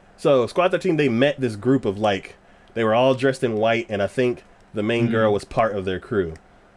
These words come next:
Speaker 2: Yeah.
Speaker 1: So all of them have something weird in common that they're not telling anybody, and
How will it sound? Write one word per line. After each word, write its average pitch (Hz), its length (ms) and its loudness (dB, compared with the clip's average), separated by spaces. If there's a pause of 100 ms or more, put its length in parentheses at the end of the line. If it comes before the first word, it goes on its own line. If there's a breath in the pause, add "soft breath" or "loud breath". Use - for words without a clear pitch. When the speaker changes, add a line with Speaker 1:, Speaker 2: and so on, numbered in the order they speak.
(140)
Speaker 2:
Yeah. 113 180 0
Speaker 1:
So 101 140 2
all 135 340 2
of 180 120 2
them 180 120 2
have 151 220 0
something 120 380 -2
weird 127 300 2
in 101 160 0
common 92 480 -6 (300 soft breath)
that 98 160 -2
they're 113 120 0
not 117 200 0
telling 107 320 -2
anybody, 87 640 -4 (400 soft breath)
and 92 640 -4